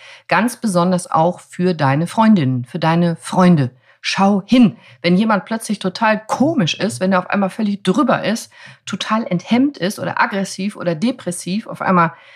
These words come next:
Selbstmordgedanken äußert oder auf einmal total sexuell enthemmt ist, obwohl er sonst schüchtern ist, oder laut wird, obwohl er sonst ruhig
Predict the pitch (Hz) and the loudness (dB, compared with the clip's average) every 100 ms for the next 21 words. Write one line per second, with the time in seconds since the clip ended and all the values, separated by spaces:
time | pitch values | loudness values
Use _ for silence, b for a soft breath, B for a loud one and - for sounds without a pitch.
0 | B - 220 269 - 175 170 - 160 156 | B -4 -2 -2 -2 -2 -2 -6 -4 -4
1 | 160 175 160 170 - 214 - 190 190 - | -4 -6 -4 -4 -2 -4 -4 -4 -4 -2
2 | 185 180 185 - 190 180 - 240 - - | -2 -4 -6 -6 -4 -4 -8 -10 -8 -6
3 | 180 - 165 214 262 302 185 - 156 180 | -6 -6 -4 0 0 0 -6 -6 -6 -2
4 | 185 170 170 - 269 277 - 147 170 247 | 0 0 -2 -2 -4 -4 -4 -2 -2 -2
5 | - B B B B B 190 196 175 165 | -6 B B B B B 0 2 2 2
6 | 190 285 - 175 180 214 - 175 190 190 | 2 0 -2 -2 0 0 -2 -4 0 0
7 | 175 175 170 208 233 233 | 2 0 0 -2 -2 -2